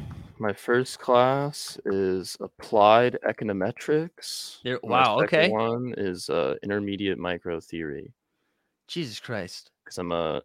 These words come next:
Speaker 1: economics major. I used to be computer science, but then
Speaker 2: Yeah.
Speaker 1: I encountered discrete math, which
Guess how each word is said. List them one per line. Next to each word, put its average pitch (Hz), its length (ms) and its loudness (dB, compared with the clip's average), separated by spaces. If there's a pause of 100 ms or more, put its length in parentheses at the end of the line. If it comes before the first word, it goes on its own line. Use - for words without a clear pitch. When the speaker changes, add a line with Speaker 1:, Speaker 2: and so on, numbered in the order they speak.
Speaker 1:
economics 85 520 -2
major. - 260 -6
I - 60 0
used 101 180 -2
to - 60 -10
be 104 80 0
computer 92 260 -4
science, 90 680 -2
but - 120 -4
then 90 180 0
Speaker 2:
Yeah. 175 200 4
Speaker 1:
I 85 60 -4
encountered 90 520 -2
discrete 92 400 -6
math, 82 440 -2
which - 340 -6